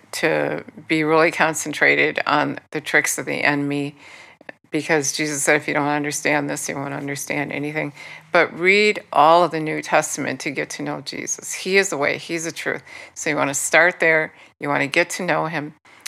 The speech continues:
And as you submit to him, as you obey him, he's gonna start manifesting himself to you.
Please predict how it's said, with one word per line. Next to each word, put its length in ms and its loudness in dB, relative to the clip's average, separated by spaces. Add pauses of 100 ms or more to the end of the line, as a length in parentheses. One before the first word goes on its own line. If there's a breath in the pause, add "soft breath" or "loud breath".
(120)
And 180 0
as 240 6
you 60 2
submit 640 0
to 160 -2
him, 280 0 (480 loud breath)
as 220 -2
you 160 0
obey 440 2
him, 260 -4
he's 260 -10
gonna 140 -6
start 280 -2
manifesting 840 -2
himself 540 -8
to 120 -10
you. 100 -6